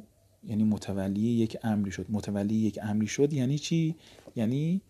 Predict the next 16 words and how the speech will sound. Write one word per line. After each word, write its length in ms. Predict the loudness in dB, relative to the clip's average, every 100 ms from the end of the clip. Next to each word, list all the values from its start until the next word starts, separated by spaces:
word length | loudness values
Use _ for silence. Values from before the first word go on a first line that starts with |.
| _ _
به 180 | -2 0
انجام 580 | 0 2 2 2 2 2
اون 300 | 0 2 0
کار 340 | 0 2 2 2
قیام 640 | -2 4 6 8 6 2
نمود. 400 | -2 -6 -10 -16 -12
تولا 540 | -8 -4 -2 -2 -2
امر 440 | -2 0 0 0 -2 _ -4
یعنی 360 | 0 0 -2 -8 _ _ -8
الامر، 500 | -6 -2 0 0 -2
یعنی 200 | -4 -4
قیام 480 | 0 0 2 0 0
نمود 220 | -2 -2
به 100 | -4
انجام 340 | -4 -4 -8
آن. 140 | -10